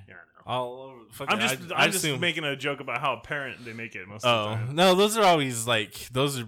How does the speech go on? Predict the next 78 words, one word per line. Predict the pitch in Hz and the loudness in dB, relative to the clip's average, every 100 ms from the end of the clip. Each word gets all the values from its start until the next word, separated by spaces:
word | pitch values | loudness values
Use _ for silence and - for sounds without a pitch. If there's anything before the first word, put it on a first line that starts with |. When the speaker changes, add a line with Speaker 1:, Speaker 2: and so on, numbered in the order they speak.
| 113 | -6
Speaker 2:
those | 120 143 143 | 0 0 0
people | 135 123 | -4 0
aren't | 120 117 | 0 0
gonna | 110 104 | -4 -6
shoot | - 110 85 | -6 -10 -8
you, | 92 | -6
I | 98 98 | -4 -4
don't | 95 | -6
think. | - 101 90 - 107 | -8 -10 -12 -16 -6
Those | 110 110 | -2 0
Speaker 1:
I | |
think | 180 104 | -2 -2
Speaker 2:
are | |
just | 120 117 98 | -2 -4 -4
Speaker 1:
they, | 165 | -6
I | |
think | 156 127 | -6 -8
a | |
hundred | 147 143 | -8 -10
percent | 143 156 117 98 | -8 -6 -6 -8
if | 110 | -14
you | 127 120 117 120 113 | -12 -12 -12 -14 -14
picked | 104 120 | -16 -18
a | |
fight | 117 113 | -12 -10
with | 98 | -10
them, | 104 | -12
they | 101 | -14
would | 104 | -16
shoot | - 95 | -14 -14
you. | 98 - 139 | -16 -18 -10
Speaker 2:
No, | 127 113 117 120 120 113 | -6 -4 -4 -8 -12 -12
not, | 135 143 135 | -8 -8 -8
I'm | 151 | -10
a | 131 | -8
white | 139 - | -10 -8
guy. | 95 101 - | -10 -10 -16
I | - | -14
don't | 113 | -14
think | 110 104 | -12 -12
they'd | 101 | -12
shoot | 98 98 85 | -12 -14 -10
Speaker 1:
Oh, | |
Speaker 2:
white | 90 101 | -10 -10
Speaker 1:
I | 98 | -10
do. | |
Speaker 2:
guys. | 92 - - - _ _ | -12 -16 -20 -20 _ _
Maybe. | 147 113 98 _ _ _ _ _ _ _ _ | -14 -14 -14 _ _ _ _ _ _ _ _
But | 107 | -8
I, | 117 143 | -4 -2
Speaker 1:
As | 143 | 0
soon | 190 | -2
Speaker 2:
I | |
Speaker 1:
as | 180 | 0
they | 196 | -2
start | 196 175 | -2 -2
losing | 170 165 156 | -2 -6 -10
a | |
fight, | - 151 120 | -4 -2 -2
they're | 113 | -6
gonna | 110 | -12
shoot | 104 120 | -12 -14
you. | 95 95 _ _ _ _ | -14 -18 _ _ _ _
Speaker 2:
Maybe. | 131 175 | 0 0
Speaker 1:
I'm, | 190 | 0
I'm, | 151 147 190 | -4 0 0
are | 170 165 | 2 0
you | 180 | -2
familiar | 185 190 175 | -4 -2 -2
with | 165 | -2
a | 156 | -2
man | 160 | -2
I | 156 | -2
like | 151 | -4
to | 139 | -6
call | 160 127 | -6 -6
George | 120 147 143 131 | -6 -6 -6 -8
Zimmerman? | 139 151 170 | -10 -10 -12